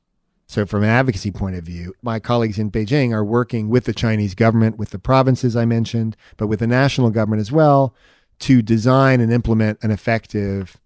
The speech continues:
emissions trading program. So we are in there in the trenches on the policy and the substance. And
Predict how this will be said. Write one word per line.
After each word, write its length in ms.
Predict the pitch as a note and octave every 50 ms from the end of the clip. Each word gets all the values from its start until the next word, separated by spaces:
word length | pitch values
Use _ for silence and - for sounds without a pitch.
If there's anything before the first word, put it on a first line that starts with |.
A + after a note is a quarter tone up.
| _ _ _
emissions 340 | - A2 A2 G2+ - A2 G2+
trading 280 | - G#2+ G2+ G2 G2 F2
program. 280 | - F2+ E2+ - F2 F2
So 140 | - B2 B2
we 220 | C3 E3 G3 F#3
are 100 | D#3+ C3+
in 200 | B2+ C3+ C#3+ C#3+
there 240 | C3+ B2+ A#2+ A#2 A#2
in 100 | A#2+ A#2+
the 80 | A2+
trenches 380 | G#2+ - - C3 A#2+ A#2+ A2+ G#2
on 100 | G#2 G2+
the 60 | G2+
policy 420 | - - A2+ A2 G#2+ G#2 - - G2+
and 80 | F2+
the 60 | F#2
substance. 520 | F2+ - A2+ G#2 F#2 - - F2 F2+ - _ _ _ _ _ _ _ _ _ - _ _ _ _ -
And 560 | F3 G3 G#3 E3 A#2 G#2+ G#2+ A#2+ D3 - -